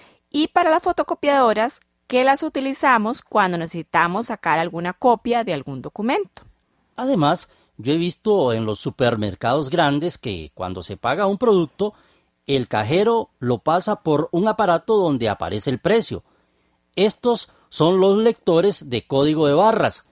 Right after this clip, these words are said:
Speaker 2: los cuales también funcionan con energía lumínica.
Speaker 1: Pero además de la energía lumínica, la energía calórica es fundamental. La principal y más importante fuente de calor es el sol,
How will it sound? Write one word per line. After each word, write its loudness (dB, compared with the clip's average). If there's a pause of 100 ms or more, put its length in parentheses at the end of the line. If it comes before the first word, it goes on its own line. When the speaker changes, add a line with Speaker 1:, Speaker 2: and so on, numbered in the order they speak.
(220)
Speaker 2:
los 2
cuales 0
también -6
funcionan 0
con -2
energía 0
lumínica. -2 (1080)
Speaker 1:
Pero 2
además 0
de -6
la -6
energía -6
lumínica, -2 (300)
la 0
energía -2
calórica -2
es 0
fundamental. -6 (480)
La 0
principal -2
y -6
más -6
importante -6
fuente -4
de -2
calor -2
es -10
el -10
sol, 0